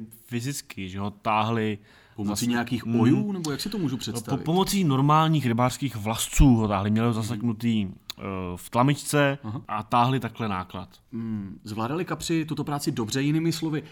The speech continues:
Speaker 2: je kapr dostatečně inteligentní na takovou práci, pane doktore?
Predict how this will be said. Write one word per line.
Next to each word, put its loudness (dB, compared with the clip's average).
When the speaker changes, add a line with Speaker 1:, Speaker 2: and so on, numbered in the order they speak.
Speaker 2:
je 0
kapr -4
dostatečně -2
inteligentní -2
na -6
takovou -2
práci, -12
pane -10
doktore? -14